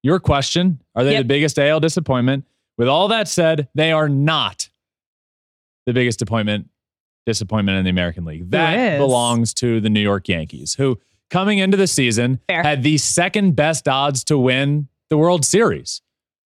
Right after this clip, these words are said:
Speaker 1: The World Series.
Speaker 2: Did they?
Speaker 1: They had the second best odds to win the World Series. And they were under five hundred deeper into a season than any Yankees team in the last, uh,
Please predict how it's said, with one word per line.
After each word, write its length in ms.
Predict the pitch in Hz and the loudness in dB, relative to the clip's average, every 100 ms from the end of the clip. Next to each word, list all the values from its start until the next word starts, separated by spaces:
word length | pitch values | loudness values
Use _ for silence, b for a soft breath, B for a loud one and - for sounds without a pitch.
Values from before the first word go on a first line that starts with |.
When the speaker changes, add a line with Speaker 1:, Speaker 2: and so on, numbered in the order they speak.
| _ | _
Speaker 1:
The 160 | 151 233 | 0 2
World 380 | 208 277 339 247 | 4 4 4 2
Series. 640 | - 294 339 175 - - | 2 4 4 2 -4 -2
Speaker 2:
Did 160 | 220 226 | -2 2
they? 80 | 440 | 2
Speaker 1:
They 60 | |
had 100 | 294 | 4
the 80 | 285 | 2
second 480 | - - 269 277 254 | 0 0 0 2 2
best 260 | 254 240 | 2 0
odds 280 | 226 220 208 | 0 0 0
to 100 | - | 2
win 160 | 196 208 | 2 4
the 80 | 196 | 4
World 240 | 196 175 | 4 2
Series. 520 | - 165 92 73 - - _ _ _ _ _ _ _ _ _ | 2 2 0 -4 -14 -18 _ _ _ _ _ _ _ _ _
And 480 | 170 185 185 180 - _ _ _ _ _ _ _ _ _ _ | -2 0 2 2 0 _ _ _ _ _ _ _ _ _ _
they 160 | 139 202 | 0 2
were 180 | 208 185 | 4 4
under 300 | 196 208 190 | 4 2 2
five 340 | - 196 190 | 0 -2 0
hundred 500 | 175 185 175 214 160 | 2 2 2 2 2
deeper 380 | 117 185 190 185 | 2 2 2 2
into 300 | 185 180 190 | 2 2 2
a 80 | 175 | 2
season 680 | - 185 180 214 208 127 131 | 2 2 2 2 2 0 0
than 380 | 165 160 160 | 2 2 0
any 320 | 151 156 185 175 | 0 0 0 0
Yankees 400 | 180 175 185 - | -2 0 -2 0
team 340 | 180 185 190 | -2 0 0
in 100 | 185 | 0
the 80 | 165 | 0
last, 420 | 165 170 170 | 0 0 -2
uh, 60 | - | -6